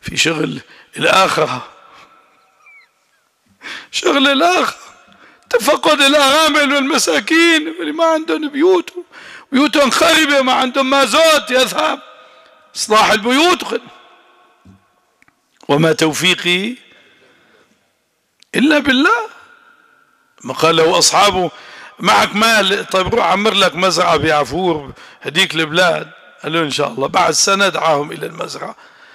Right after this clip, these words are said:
أخذهم إلى طريق حمص. قال له: "أوكي، المزارع الفخمة هون، وين أخذ أعطى حمص؟"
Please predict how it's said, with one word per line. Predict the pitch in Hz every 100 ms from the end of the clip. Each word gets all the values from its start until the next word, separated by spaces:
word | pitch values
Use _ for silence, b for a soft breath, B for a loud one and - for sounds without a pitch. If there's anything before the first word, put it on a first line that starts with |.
| B -
أخذهم | 131 165 156 156
إلى | 143
طريق | 135 143 156 - B B -
حمص. | 180 185 - - -
قال | 123
له: | 233
"أوكي، | - 170 131 B B -
المزارع | 180 190 175 214 214 185
الفخمة | 180 214 196 185
هون، | 160 180 175
وين | 196
أخذ | 247 254 143
أعطى | 143 131 139
حمص؟" | 131 175 190